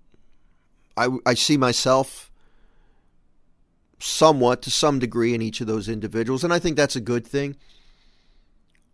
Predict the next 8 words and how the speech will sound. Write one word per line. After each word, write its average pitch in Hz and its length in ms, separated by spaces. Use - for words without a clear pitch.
because 139 200
we 147 120
still 185 360
want 147 180
to 135 40
work, 131 500
you 113 140
know? 127 220